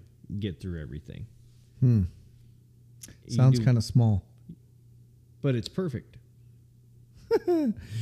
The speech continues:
Speaker 2: So
Speaker 1: That's what she said.
Speaker 2: So, he, well, here's the thing.
Speaker 1: Skim.
Speaker 2: And, and I use this,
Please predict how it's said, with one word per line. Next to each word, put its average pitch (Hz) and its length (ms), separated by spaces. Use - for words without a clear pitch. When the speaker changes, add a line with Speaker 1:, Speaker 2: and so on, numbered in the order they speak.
Speaker 2:
So 156 420
Speaker 1:
That's 139 220
what 170 140
she 185 180
said. 90 240
Speaker 2:
So, 175 180
he, 160 220
well, 175 240
here's 165 280
the 147 80
thing. 95 300
Speaker 1:
Skim. - 760
Speaker 2:
And, 156 220
and 156 200
I 139 60
use 170 340
this, 151 560